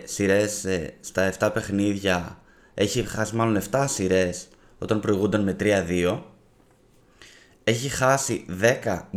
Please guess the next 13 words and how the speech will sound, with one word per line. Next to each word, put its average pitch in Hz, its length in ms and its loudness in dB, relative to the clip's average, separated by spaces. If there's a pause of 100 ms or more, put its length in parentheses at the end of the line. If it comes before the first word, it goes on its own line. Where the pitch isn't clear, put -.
game 101 240 4 (100)
seven 95 360 2 (1400)
και 120 120 2
έχει 135 280 0
χάσει 139 380 -6
και 127 120 -8
συνολικά 110 460 0
δώδεκα 131 440 2
σειρές, 95 640 -2 (500)
ενώ 131 360 0
είχε 131 260 -4
το - 100 -4
προβάδισμα. 90 760 -2